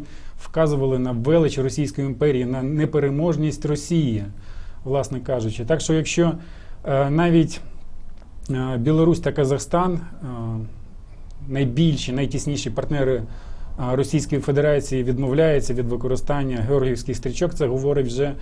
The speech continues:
про переосмислення, е, відзначення цієї дати навіть в цих країнах. Е, ми не можемо ск-, е, ну, е, скажемо так, що, е, святкування або відзначення Дня Перемоги у, е,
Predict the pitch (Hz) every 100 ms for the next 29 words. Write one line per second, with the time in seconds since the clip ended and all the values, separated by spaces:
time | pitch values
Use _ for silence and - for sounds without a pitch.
0 | - - - - - 147 131 170 165 147
1 | 180 170 151 143 139 131 123 123 - -
2 | - 120 120 123 - - - - - -
3 | 127 143 139 165 160 - 135 123 123 147
4 | 139 131 160 175 156 139 151 139 - 151
5 | - 151 147 113 101 - - - - -
6 | - - - - - - 135 135 139 160
7 | 165 190 208 220 190 175 175 - 160 156
8 | - - 214 196 180 185 170 165 156 147
9 | - - - - - 165 - 190 180 185
10 | 175 170 - 165 131 107 - 160 151 -
11 | 143 127 160 - 170 190 185 151 131 147
12 | 151 165 147 113 127 113 110 - - -
13 | - 127 165 170 165 180 196 151 143 -
14 | 160 160 147